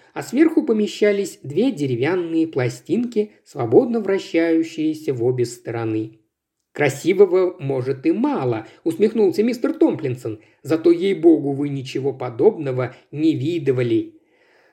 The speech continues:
Заволновавшись, мистер Саттерсуэйт подался вперёд. «Скажите, а почему вы назвали её хитроумной?» спросил он. «А что, разве не так?» Судья обернулся к мисс Нан. Та непонимающе смотрела на него.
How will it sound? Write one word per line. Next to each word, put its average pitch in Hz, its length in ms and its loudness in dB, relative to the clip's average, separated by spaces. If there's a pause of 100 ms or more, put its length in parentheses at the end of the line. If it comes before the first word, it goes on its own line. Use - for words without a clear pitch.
(160)
Заволновавшись, 247 840 2
мистер 240 320 -6
Саттерсуэйт 226 680 -2
подался 147 440 -2
вперёд. 135 400 -2 (160)
«Скажите, 180 560 2
а 143 180 -4
почему 202 460 0
вы 233 140 0
назвали 196 520 0
её 190 480 4
хитроумной?» 160 1000 -2
спросил 131 560 -4
он. 117 280 -4 (220)
«А 143 100 -6
что, 139 340 2
разве 120 340 0
не 110 140 -2
так?» 208 400 -8 (200)
Судья 151 380 2
обернулся 147 640 0
к - 120 -12
мисс 143 380 -8
Нан. 127 500 -2 (220)
Та 151 240 2
непонимающе 160 800 0
смотрела 123 560 -2
на 131 100 0
него. 165 580 0